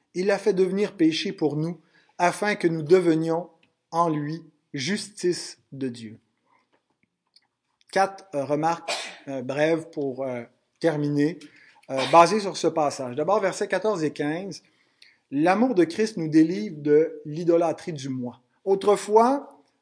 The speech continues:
nous vivions pour des faux dieux. Euh, et on a vu que,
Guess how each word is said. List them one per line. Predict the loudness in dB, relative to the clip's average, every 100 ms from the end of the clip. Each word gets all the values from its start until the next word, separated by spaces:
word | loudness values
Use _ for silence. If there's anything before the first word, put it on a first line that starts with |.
| -8
nous | -6 -4
vivions | -4 -2 2 2
pour | 2 0
des | 0
faux | -2 -2 -2
dieux. | -2 -6 -8 -8 _ _ _ _ _ _ -8
Euh, | -4 -4 -6 -8
et | -4
on | -2 0
a |
vu | -2 2 2 2
que, | 2 4 4 2